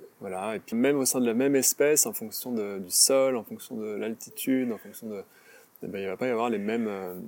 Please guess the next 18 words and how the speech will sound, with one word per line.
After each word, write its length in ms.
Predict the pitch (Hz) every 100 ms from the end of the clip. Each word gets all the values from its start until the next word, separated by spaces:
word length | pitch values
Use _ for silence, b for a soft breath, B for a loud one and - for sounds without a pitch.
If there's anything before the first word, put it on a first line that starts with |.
| 107 104
les 60 |
mêmes 220 | 101 107
compositions 640 | 110 117 - 110 104 - 123
moléculaires, 680 | 113 107 - 104 107 110
euh, 80 | 95 87
dans 100 | - 98
les 100 | 92
thym, 300 | - 107 123
et 80 | 95
donc 220 | 104 101
des 220 | 98 92
odeurs 360 | 98 98 104 113
et 60 |
des 120 | 92 90
propriétés 640 | - 135 - 120 110 123
médicinales 400 | 120 107 113 123
légèrement 340 | 113 104 104
différentes. 460 | 120 107 98 95 -